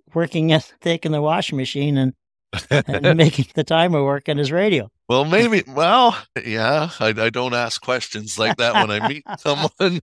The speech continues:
Speaker 2: <laughs> You take apart washing machines? No, but I, I am keeping my eyes open. It's still a work in progress. It's a little bit different than my apprenticeship because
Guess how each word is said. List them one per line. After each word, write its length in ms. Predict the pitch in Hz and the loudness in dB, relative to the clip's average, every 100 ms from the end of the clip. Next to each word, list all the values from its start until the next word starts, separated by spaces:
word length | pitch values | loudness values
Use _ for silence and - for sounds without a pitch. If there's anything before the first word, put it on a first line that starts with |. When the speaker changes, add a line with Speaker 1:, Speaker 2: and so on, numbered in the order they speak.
| _ | _
Speaker 2:
<laughs> 400 | - 147 - 208 - _ _ | -8 -8 -4 -4 -6 _ _
You 60 | |
take 200 | - 214 | -8 -6
apart 280 | - 175 170 | -6 -8 -6
washing 360 | 104 139 170 180 | -6 -6 -8 -12
machines? 480 | 185 - 247 269 - | -12 -10 -10 -14 -8
No, 340 | 85 76 73 - | -4 -2 -4 -4
but 180 | 92 95 | -2 0
I, 240 | 92 92 90 | 2 0 -2
I 120 | 92 98 | -6 -6
am 240 | 117 117 | -6 -10
keeping 340 | - 127 113 95 | -14 -10 -8 -4
my 220 | 92 92 | -2 0
eyes 360 | 95 117 135 120 | 0 -2 -4 -6
open. 380 | 139 - 214 - - | -6 -8 -12 -12 -8
It's 200 | 131 - | -8 -8
still 320 | - 202 208 | -2 0 2
a 60 | 151 | 2
work 260 | 143 131 | 0 -2
in 100 | 113 | -6
progress. 560 | - 101 85 69 58 - _ _ _ | -4 -4 -2 -6 -8 -10 _ _ _
It's 200 | 113 101 | -4 -4
a 80 | 101 | 0
little 220 | 104 165 | 0 0
bit 240 | 170 127 104 | 0 -6 -6
different 400 | 135 - 107 90 | -8 -6 -8 -4
than 140 | 92 | -4
my 240 | 92 117 151 | -2 -4 -4
apprenticeship 680 | - 82 69 - - 73 - | -8 -10 -10 -8 -8 -10 -14
because 760 | 78 - 123 139 71 71 - | -20 -8 -4 -2 -4 -6 -14